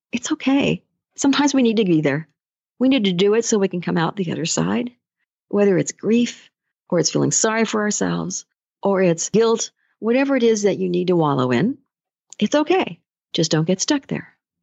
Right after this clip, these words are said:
Because when you're looking at all of these things, realize that you can move forward. And when you're facing change, don't expect the worst. We do that, don't we?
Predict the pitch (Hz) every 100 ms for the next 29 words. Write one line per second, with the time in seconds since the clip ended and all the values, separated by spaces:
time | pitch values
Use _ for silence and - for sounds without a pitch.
0 | _ _ _ - 220 220 214 208 - -
1 | 208 226 269 240 240 269 196 160 170 _
2 | - 180 - 190 226 240 - 196 185 180
3 | - 175 165 170 - _ _ _ - 233
4 | 269 247 233 220 - - 196 196 185 _
5 | - 190 233 247 269 190 190 - 254 240
6 | - - _ _ _ _ _ _ - 196
7 | 196 208 196 - 277 339 - 381 392 370
8 | 339 190 220 - - _ _ _ _ _
9 | _ - 320 208 - 156 156 156 185 -
10 | - _ _ _ _ _ _ _ _ -
11 | 285 208 208 202 214 226 - 233 240 262
12 | 269